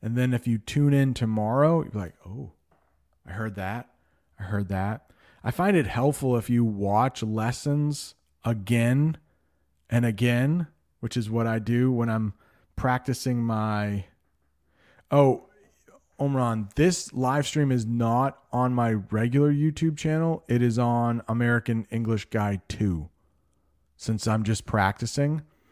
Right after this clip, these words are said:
I didn't want to put it on the real, the real channel. So it's just streaming here on Facebook, and it's streaming on my other channel live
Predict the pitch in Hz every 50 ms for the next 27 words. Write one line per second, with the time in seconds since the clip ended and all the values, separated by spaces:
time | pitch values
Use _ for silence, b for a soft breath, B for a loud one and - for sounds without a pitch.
0 | b b b b b b b b - 135 165 160 151 156 151 143 127 - - 143
1 | 135 131 - - 110 117 117 110 107 104 98 98 107 110 110 107 107 101 98 92
2 | 87 82 - - _ _ _ _ _ _ _ _ _ _ - 98 92 95 107 107
3 | 104 101 92 - - - 95 90 85 80 76 76 78 - _ _ _ _ _ _
4 | _ _ _ _ _ - - 101 98 95 95 95 - - - 147 127 - - -
5 | 135 139 135 127 123 120 113 120 120 117 113 104 101 98 - - 113 117 117 110
6 | - - - 117 117 107 - - b b b b b b b b b b b b
7 | - 90 90 95 95 92 95 - - - - 117 117 113 113 110 107 107 104 101
8 | 101 - - 110 117 113 113 107 98 - - 107 104 95 92 87 90 90 90 87
9 | 87 87 90 90 87 - -